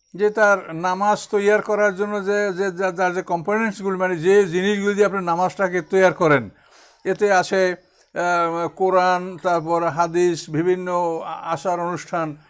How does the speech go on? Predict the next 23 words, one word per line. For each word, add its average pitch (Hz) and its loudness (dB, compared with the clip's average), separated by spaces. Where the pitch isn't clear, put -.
এই 196 -2
সব 226 -6
মিলিয়ে 240 -4
নামাজ। 175 0
কাজে 202 -6
এই 220 4
অনুষ্ঠানগুলির 226 0
মধ্যে 214 0
কোনো 214 -4
ভুল 190 -2
হচ্ছে 202 -2
কি 190 -6
না, 147 0
যার 190 0
জন্য 202 -4
আপনি 196 -4
নামাজে 190 0
উপকার 185 -2
পাচ্ছেন 147 -4
না। 110 -10
এই 170 -2
যে 175 0
কেরাত, 190 4